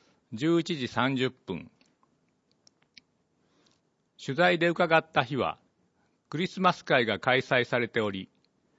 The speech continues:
会場は風船やデコレーションで華やかに彩られていました。多くの親子が参加され、中には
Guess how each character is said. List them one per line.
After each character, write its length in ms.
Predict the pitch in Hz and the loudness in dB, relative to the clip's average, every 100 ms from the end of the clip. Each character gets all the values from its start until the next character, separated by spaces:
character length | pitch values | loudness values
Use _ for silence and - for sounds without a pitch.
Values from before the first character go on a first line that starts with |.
| _ _ _ _ _ | _ _ _ _ _
会 280 | - 147 165 | -2 0 2
場 260 | 147 151 131 | 2 4 4
は 240 | 123 117 _ _ _ _ _ _ | 2 0 _ _ _ _ _ _
風 240 | - 180 | -6 -4
船 280 | 165 170 160 | 0 0 0
や 120 | 156 | 0
デ 140 | 139 143 | 2 2
コ 160 | 170 | 2
レ 140 | 175 170 | 2 2
ー 40 | |
シ 120 | - | 2
ョ 60 | 120 | 0
ン 120 | 104 | 0
で 120 | 101 | -2
華 220 | 98 139 170 | -2 0 2
や 140 | 151 | 2
か 140 | - 101 | 2 -2
に 220 | 95 - _ | -4 -10 _
彩 420 | 127 127 165 160 165 | -8 -2 0 2 4
ら 140 | 156 | 4
れ 120 | 123 | 4
て 140 | - 104 | 0 -6
い 80 | |
ま 160 | 104 92 | -4 -6
し 60 | - | -8
た。 240 | 87 - _ _ _ _ _ _ _ _ _ _ _ _ _ _ _ _ _ - | -10 -10 _ _ _ _ _ _ _ _ _ _ _ _ _ _ _ _ _ 0
多 180 | 190 | 0
く 120 | - 135 | 2 -2
の 140 | 113 | 0
親 200 | 147 131 | 2 2
子 100 | 107 | 0
が 120 | 95 | -6
参 240 | - 117 117 | -4 -4 -4
加 140 | 113 | -4
さ 140 | 110 | -4
れ、 200 | 101 92 _ _ _ _ _ _ _ - | -4 -6 _ _ _ _ _ _ _ -10
中 240 | 156 185 | -4 0
に 140 | 143 110 | 0 -2
は 200 | 85 | -6